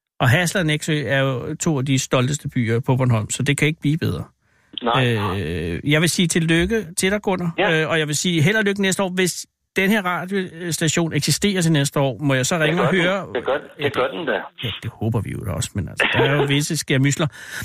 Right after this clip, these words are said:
Speaker 1: Men,
Speaker 2: Ja.
Speaker 1: øh, må jeg så have lov at ringe til dig og høre, hvordan det går?
Speaker 2: Selvfølgelig,
Speaker 1: Til næste
Speaker 2: selvfølgelig.
Speaker 1: Ej, hvor er det pænt af dig. Men,
Speaker 2: Ja.
Speaker 1: men, øh, og igen, allersidst her,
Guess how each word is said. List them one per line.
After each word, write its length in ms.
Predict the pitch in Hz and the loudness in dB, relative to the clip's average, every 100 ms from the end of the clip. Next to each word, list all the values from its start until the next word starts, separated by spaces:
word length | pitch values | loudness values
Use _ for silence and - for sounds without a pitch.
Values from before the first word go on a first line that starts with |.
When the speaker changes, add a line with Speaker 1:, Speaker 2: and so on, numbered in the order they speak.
| - | -8
Speaker 1:
Men, 100 | 180 | -2
Speaker 2:
Ja. 760 | 190 - 180 160 151 147 131 135 | 0 2 0 0 -2 -4 -6 -8
Speaker 1:
øh, 60 | 110 | -4
må 120 | 165 | 0
jeg 80 | 156 | 2
så 100 | 180 | 2
have 300 | 175 127 165 | 0 2 2
lov 120 | 160 | 2
at 80 | 160 | 2
ringe 160 | 160 170 | 0 0
til 120 | 180 | 0
dig 80 | 156 | 4
og 80 | |
høre, 140 | 151 156 | 4 4
hvordan 220 | 151 139 | 2 0
det 100 | 151 | 0
går? 280 | 175 156 139 | -2 -2 -2
Speaker 2:
Selvfølgelig, 380 | 131 127 147 143 | 2 2 2 0
Speaker 1:
Til 80 | |
næste 40 | - | -2
Speaker 2:
selvfølgelig. 400 | - - 202 208 | -4 0 0 0
Speaker 1:
Ej, 120 | 143 110 | -2 -2
hvor 100 | 104 | -6
er 40 | |
det 120 | 104 | -6
pænt 180 | - 107 | -6 -6
af 60 | 113 | -6
dig. 60 | 151 - - _ | -6 -12 -20 _
Men, 200 | 170 180 | 0 2
Speaker 2:
Ja. 120 | 175 180 | 2 2
Speaker 1:
men, 60 | 175 170 | 2 2
øh, 60 | 185 | 0
og 140 | 185 | 0
igen, 240 | 185 202 | 0 -2
allersidst 500 | 196 208 202 214 202 | 0 0 2 0 0
her, 180 | 196 185 | 2 2